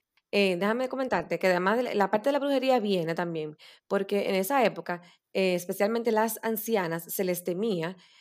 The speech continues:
eh, ya que ellas solían ser curanderas, y muchas veces, eh, pare-, aparentemente se veían a las ancianas acariciando a los gatos, gatos negros, y de ahí en-, entonces es que viene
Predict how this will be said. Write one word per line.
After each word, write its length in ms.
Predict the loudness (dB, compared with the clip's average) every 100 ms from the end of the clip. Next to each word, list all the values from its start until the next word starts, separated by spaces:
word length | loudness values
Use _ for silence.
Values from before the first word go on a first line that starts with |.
| _ -2
eh, 160 | 2
ya 140 | 4 4
que 200 | 4 2
ellas 320 | 2 -2 -4
solían 280 | -4 -2 -2
ser 200 | -4 -2
curanderas, 760 | -2 0 0 0 -2 -8 -16 _ _ -4
y 140 | 0
muchas 320 | 0 0 -2 0
veces, 460 | -2 0 -2 -6 -6
eh, 540 | -4 -2 -2 -4 -4
pare-, 240 | -4 -4 -4
aparentemente 640 | -4 -2 -2 -2 -2 -4
se 120 | -4
veían 240 | -2 0 0
a 80 | 0
las 240 | -2 -2
ancianas 460 | -6 -2 0 0 -2
acariciando 420 | -6 -6 -2 0
a 40 | 0
los 160 | 0
gatos, 560 | 2 2 2 -2 -4 -6 _ _
gatos 340 | -4 0 0 -2
negros, 480 | 0 0 2 -2 -4 -18 -20 -4
y 80 | 4
de 80 |
ahí 140 | 4 6
en-, 100 | 2
entonces 340 | -2 -2 0 2
es 140 | 0 4
que 120 | 2
viene 600 | 4 4 4 4 2